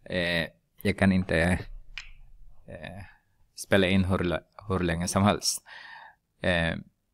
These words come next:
men, eh, vi har ju avslutat förra, den förra videon. Jag skulle visa till er om det kommer att funka också. Att använda den här, inte den, ja,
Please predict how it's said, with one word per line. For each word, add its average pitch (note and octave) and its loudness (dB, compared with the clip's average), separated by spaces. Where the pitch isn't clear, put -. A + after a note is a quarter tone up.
men, G#2 8
eh, G2+ 8
vi A2 6
har A2+ 8
ju G#2+ 8
avslutat G2 4
förra, G2 6
den F2 0
förra G2 4
videon. F#2 4
Jag G2 2
skulle G#2 4
visa F#2+ 4
till F#2 0
er E2+ 0
om G#2 6
det G2+ 4
kommer G#2+ 4
att G#2+ 0
funka A2 4
också. - 2
Att - -2
använda F#2 4
den F2 0
här, G2+ 4
inte G2+ 0
den, F2 -2
ja, - 0